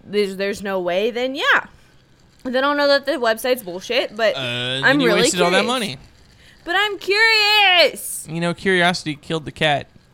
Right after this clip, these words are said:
Speaker 1: Meow. <laughs>
Speaker 2: Throw it in reverse.
Speaker 1: Ow, ow.
Speaker 2: Make sure it's dead.
Speaker 1: Ow.
Speaker 2: Just why you don't chew ice.
Speaker 1: Ice hurts. Oh, ow, my teeth. My, oh.
Speaker 2: Why you don't chew ice.
Speaker 1: Oh my Jesus, that hurts.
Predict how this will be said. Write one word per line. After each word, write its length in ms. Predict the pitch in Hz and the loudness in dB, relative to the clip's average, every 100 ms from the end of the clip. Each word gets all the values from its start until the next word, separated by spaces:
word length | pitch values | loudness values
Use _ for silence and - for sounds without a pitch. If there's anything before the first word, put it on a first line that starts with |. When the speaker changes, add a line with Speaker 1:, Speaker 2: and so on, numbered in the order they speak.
| _ _ - _ - | _ _ -20 _ -8
Speaker 1:
Meow. 480 | 202 202 208 208 208 | 2 4 6 2 -2
<laughs> 1600 | - - - - - - - - - - - - _ - - - | -8 -12 -16 -20 -20 -20 -20 -20 -20 -20 -20 -20 _ -20 -18 -6
Speaker 2:
Throw 640 | 294 403 - - 185 277 311 | 2 2 2 -4 2 4 4
it 60 | |
in 100 | 330 | 2
reverse. 640 | 330 320 320 277 240 - - - - | -2 0 2 2 0 -2 -8 -14 0
Speaker 1:
Ow, 400 | 302 330 359 - | 6 8 8 6
ow. 220 | 214 311 330 | 4 6 6
Speaker 2:
Make 80 | |
sure 180 | 247 285 | 6 2
it's 140 | 302 269 | -2 2
dead. 460 | 311 285 262 233 - - - - | 4 6 4 0 -20 -20 -20 0
Speaker 1:
Ow. 340 | 277 320 277 - - _ _ _ _ _ - - | 6 6 6 0 -20 _ _ _ _ _ -18 -14
Speaker 2:
Just 180 | 170 175 | -12 -8
why 80 | 202 | -4
you 60 | 196 | -4
don't 120 | 180 | -4
chew 200 | 202 202 | -4 -4
ice. 300 | 196 - - - - - | -4 -8 -14 -20 -10 -2
Speaker 1:
Ice 220 | 302 294 | -2 -2
hurts. 300 | 330 240 - - | -6 -8 -6 0
Oh, 260 | 285 202 - - | 0 0 -6 -8
ow, 160 | 269 | -8
my 160 | 202 190 | -8 -12
teeth. 360 | - 302 370 - - | -10 -4 -4 -4 -14
My, 120 | 208 - _ - | -14 -14 _ 8
oh. 240 | 370 381 | 12 12
Speaker 2:
Why 40 | 202 | 10
you 140 | 202 | 4
don't 300 | 190 226 208 | 2 2 0
chew 280 | - 220 220 | -2 -2 -2
ice. 640 | 214 233 185 - - - - _ _ | -2 -2 -4 -6 -12 -16 -20 _ _
Speaker 1:
Oh 120 | 302 320 | 0 0
my 180 | 269 226 | -2 -6
Jesus, 500 | - - 339 339 294 | -10 -4 -2 -2 -4
that 240 | 277 247 269 | -2 -2 -2
hurts. 720 | 285 311 359 - - - | -4 -4 -4 -6 -10 -20